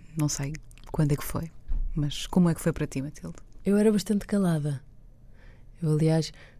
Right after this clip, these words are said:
Speaker 2: eh, voltando à infância e à família, eh, o meu pai e a minha mãe diziam muito, "Fala mais, conversa connosco." <laughs> E eu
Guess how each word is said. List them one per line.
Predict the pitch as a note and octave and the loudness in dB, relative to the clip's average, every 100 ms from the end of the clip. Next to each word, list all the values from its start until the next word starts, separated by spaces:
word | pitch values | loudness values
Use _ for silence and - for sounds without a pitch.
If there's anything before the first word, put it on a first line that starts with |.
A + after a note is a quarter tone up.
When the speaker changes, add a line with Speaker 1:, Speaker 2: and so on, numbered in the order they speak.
| - | -8
Speaker 2:
eh, | D#3+ D3+ | -2 2
voltando | D#3+ D3+ D#3+ D#3+ | 2 4 4 6
à | D#3+ | 6
infância | D#3+ E3+ D#3+ D#3+ | 4 6 4 6
e | D3+ | 4
à | D#3 | 4
família, | - D#3+ D#3 D#3+ D#3+ E3+ F3 - - - - | 4 2 4 2 4 2 2 -4 -18 -20 -4
eh, | E3+ E3 E3 | 0 4 6
o | |
meu | E3+ | 6
pai | E3+ E3+ | 8 10
e | |
a | |
minha | F3 F3+ | 10 10
mãe | F3+ F3 | 8 6
diziam | F3 F3 F#3+ F#3+ | 6 6 6 8
muito, | F#3 F3 E3 D#3 D3+ D3+ D#3 - - - - - - | 8 6 4 0 -2 -4 -8 -14 -14 -14 -16 -18 -8
"Fala | - A#3 D4 | 2 4 4
mais, | C4+ D#4+ C#4 | 4 2 0
conversa | - G#3+ B3+ C4 | 0 4 4 2
connosco." | B3+ C4+ D4 D4 C4 - | 0 0 2 2 0 2
<laughs> | F#3 F3+ - A#3+ G3+ - - - F3 - - - - - - A#3+ G3 - | 6 6 6 8 8 6 0 -2 -4 -8 -16 -10 -6 -4 -4 -6 -10 -2
E | C#4 | 4
eu | C#4 C#4 C4+ A3+ | 8 8 8 2